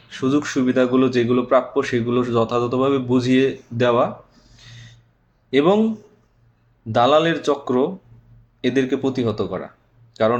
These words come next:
এরা মানুষকে প্রলোভন দিয়ে তারপর প্রবাসে এনে নানাভাবে তাদেরকে হেনস্থ করে, অনেক সময় শারীরিক নির্যাতন পর্যন্ত করে। তো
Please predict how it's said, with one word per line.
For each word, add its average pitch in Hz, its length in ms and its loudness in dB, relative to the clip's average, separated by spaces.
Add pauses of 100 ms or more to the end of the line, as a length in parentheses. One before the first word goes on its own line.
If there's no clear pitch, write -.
এরা 117 140 2 (180)
মানুষকে 117 360 -2 (120)
প্রলোভন 139 400 2 (100)
দিয়ে 120 180 0 (720)
তারপর 104 220 -2 (100)
প্রবাসে 127 420 0
এনে 147 140 -2 (120)
নানাভাবে 107 420 0 (120)
তাদেরকে 101 400 -4
হেনস্থ 123 320 0 (120)
করে, 95 200 -4
অনেক 113 180 0
সময় 135 240 -2
শারীরিক 135 420 0
নির্যাতন 127 480 -2
পর্যন্ত 92 320 -8 (100)
করে। - 140 -14 (1400)
তো - 60 -10